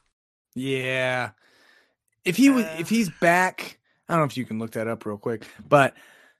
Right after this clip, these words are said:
Speaker 1: my, then my other side, my more sensible side, wants to go the route of, you know, something closer to your fifteen fifteen prediction and do, do, uh,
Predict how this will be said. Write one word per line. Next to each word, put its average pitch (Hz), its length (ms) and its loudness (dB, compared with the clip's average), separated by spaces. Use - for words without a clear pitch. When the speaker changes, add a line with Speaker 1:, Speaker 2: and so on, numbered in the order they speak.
Speaker 1:
my, 180 260 2
then 190 160 6
my 180 140 -2
other 208 260 4
side, 147 340 4
my 131 300 0
more 131 160 -4
sensible 151 400 -4
side, 120 480 -2
wants 196 220 4
to 170 80 0
go 165 120 8
the 143 80 2
route 135 260 2
of, 120 220 -8
you 143 60 -4
know, 123 80 -4
something 160 320 0
closer 143 320 4
to - 120 -6
your 135 100 0
fifteen 143 480 -4
fifteen 131 420 -6
prediction 117 440 -4
and 110 120 -4
do, 117 320 -4
do, 170 240 2
uh, 131 880 0